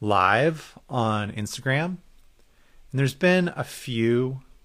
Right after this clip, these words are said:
episodes that I broke out of that norm just based on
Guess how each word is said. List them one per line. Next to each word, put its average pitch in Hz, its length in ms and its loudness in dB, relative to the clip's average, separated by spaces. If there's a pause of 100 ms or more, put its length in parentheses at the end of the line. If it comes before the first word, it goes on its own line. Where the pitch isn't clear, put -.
(720)
episodes 131 960 0 (360)
that 107 720 0 (440)
I 120 100 0
broke 113 340 0
out 107 160 4
of 110 80 0
that 123 180 2
norm 160 460 -2 (120)
just - 240 -14
based 107 360 -2
on 101 500 -4